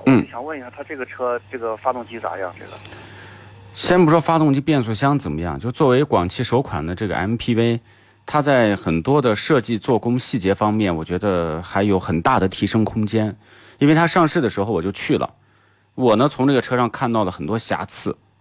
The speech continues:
Speaker 1: 呃，所以我觉得就是让小白鼠们先买这辆车，先开上那么一两年，先把广汽号骂一骂。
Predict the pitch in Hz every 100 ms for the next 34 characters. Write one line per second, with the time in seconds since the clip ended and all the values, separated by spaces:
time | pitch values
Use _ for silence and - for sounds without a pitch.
0 | _ _ _ _ _ - 104 98 92 87
1 | 82 - 127 127 101 98 101 117 98 90
2 | _ _ _ _ _ _ - - 107 104
3 | 127 147 120 - 101 90 113 151 101 90
4 | 92 139 135 117 69 104 110 92 - 101
5 | 90 - 131 - - 147 131 101 107 104
6 | 71 80 95 101 127 127 123 80 - 110
7 | 113 95 143 87 85 82